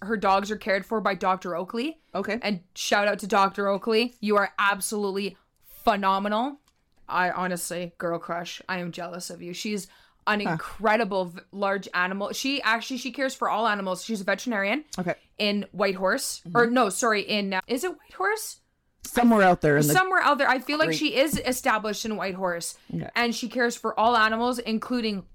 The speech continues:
Speaker 1: large animals, which you have to specialize in,
Speaker 2: Mm-hmm.
Speaker 1: and wildlife.
Speaker 2: Okay.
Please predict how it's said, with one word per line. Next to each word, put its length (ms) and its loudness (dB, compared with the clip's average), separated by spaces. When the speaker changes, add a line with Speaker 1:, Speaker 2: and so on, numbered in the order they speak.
Speaker 1:
large 480 2
animals, 400 0
which 160 -4
you 80 -2
have 200 2
to 100 -8
specialize 560 0
in, 160 -2
Speaker 2:
Mm-hmm. 160 -2
Speaker 1:
and 320 -2
wildlife. 800 -2
Speaker 2:
Okay. 200 0